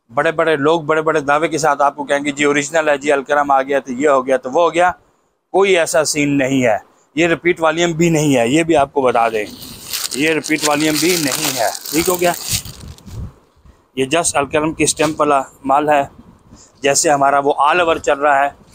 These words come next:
उसी तरह का ये suit है। ये देख सकते हैं आप, बात वो है जो सही हो, साफ़ हो। आप आगे आप लेना चाहते हैं तो most welcome, नहीं लेना चाहते तो भी most welcome।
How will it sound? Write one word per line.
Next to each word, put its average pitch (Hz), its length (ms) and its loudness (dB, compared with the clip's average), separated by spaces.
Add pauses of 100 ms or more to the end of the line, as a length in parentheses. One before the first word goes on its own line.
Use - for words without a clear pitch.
(140)
उसी 147 180 -2
तरह 143 240 0
का 135 120 -4
ये 139 240 2 (380)
suit 120 280 -4
है। 110 140 -2
ये 120 60 -2
देख 131 180 -4
सकते 156 240 -8
हैं 139 80 0
आप, 135 100 -2 (3750)
बात 160 360 -2
वो 175 160 2
है 170 200 2
जो 156 160 -2
सही 147 280 2
हो, 156 220 2
साफ़ 151 340 -2
हो। 143 200 0 (1040)
आप 131 260 -2 (480)
आगे 135 460 -2 (1400)
आप 123 260 0
लेना 143 240 0
चाहते 160 320 -2
हैं 156 120 0
तो 143 120 0
most 151 360 0
welcome, 151 320 0
नहीं 139 280 0
लेना 151 240 0
चाहते 143 280 0
तो 160 200 -2
भी 160 140 -4
most 139 280 -2
welcome। 131 340 -2